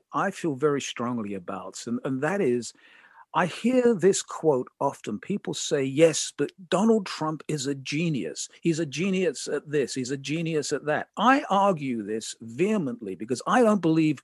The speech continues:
Donald Trump has any qualifications to be called a genius. He has qualifications to be called a schoolyard bully, an ignorant whatever, but certainly not a genius in any sense.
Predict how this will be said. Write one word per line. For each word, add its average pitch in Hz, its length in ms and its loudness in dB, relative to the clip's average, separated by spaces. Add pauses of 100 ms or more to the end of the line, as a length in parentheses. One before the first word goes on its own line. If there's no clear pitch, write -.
(420)
Donald 160 360 4
Trump 123 380 -4 (520)
has 175 240 0
any 240 220 10
qualifications 117 800 0
to - 80 -18
be 110 60 -4
called - 280 -2
a 98 40 -8
genius. 120 420 -2
He 139 60 0
has 127 80 0
qualifications 220 640 6
to 160 80 -8
be 143 60 0
called 156 260 2
a 131 60 2
schoolyard 135 680 4
bully, 208 440 4 (440)
an - 160 -4
ignorant 190 680 6 (720)
whatever, 165 800 6 (140)
but 233 100 2
certainly 226 480 0
not 170 280 0 (220)
a 185 60 2
genius 170 560 2
in 196 140 0 (100)
any 233 320 4
sense. - 380 -8